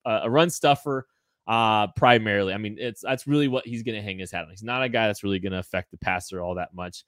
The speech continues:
other than kinda just a, a slow, methodic, you know, kinda bull rush to the quarterback. But you'd stick him in a gap and just forget about it, 'cause he is just an absolute problem to try to move.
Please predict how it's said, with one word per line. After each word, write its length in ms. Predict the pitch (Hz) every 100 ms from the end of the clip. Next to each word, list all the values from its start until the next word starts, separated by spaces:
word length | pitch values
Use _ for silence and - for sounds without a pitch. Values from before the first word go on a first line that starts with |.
| _ _ _
other 300 | - 113 113
than 220 | 98 98
kinda 300 | 95 104 95
just 300 | 90 98 95
a, 80 | 92 -
a 60 | 95
slow, 360 | - 104 101
methodic, 560 | 101 98 - 95 92 85
you 140 | 104 92
know, 140 | 87
kinda 260 | - 104 92
bull 280 | 87 95 95
rush 300 | 90 90 -
to 100 | -
the 100 | 87
quarterback. 600 | - 95 92 - - - _ _ -
But 240 | 156 107 -
you'd 220 | 120 113
stick 380 | - - 170 165
him 120 | 156
in 80 | 147
a 60 | 113
gap 560 | 95 113 110 147 - - _ _ _ _ -
and 140 | 135
just 220 | 143 143 -
forget 320 | 160 151 147
about 320 | 95 92 87
it, 100 | -
'cause 200 | - 107
he 260 | - 151 151
is 240 | 139 110 113
just 280 | 127 113 -
an 280 | 110 104 110
absolute 480 | 117 120 123 117 -
problem 460 | 131 110 107 104
to 80 | 98
try 240 | - 101
to 80 | 95
move. 340 | 92 92 90